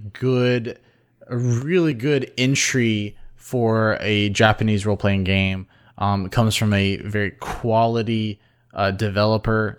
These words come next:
It is a great series, and I think that this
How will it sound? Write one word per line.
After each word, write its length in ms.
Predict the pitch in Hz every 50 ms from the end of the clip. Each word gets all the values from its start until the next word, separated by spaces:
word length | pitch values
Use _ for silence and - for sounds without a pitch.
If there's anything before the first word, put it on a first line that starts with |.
| - -
It 160 | 113 107 104
is 140 | 101 95 104
a 120 | 101 98
great 480 | 92 92 - 101 95 104 104 104 - -
series, 960 | - - - - - 107 101 107 117 120 123 123 127 127 123 123 117 - - -
and 160 | 117 110 107
I 60 | 101
think 240 | - - 117 113 104
that 240 | 107 110 104 98 98
this 340 | 107 110 107 - - -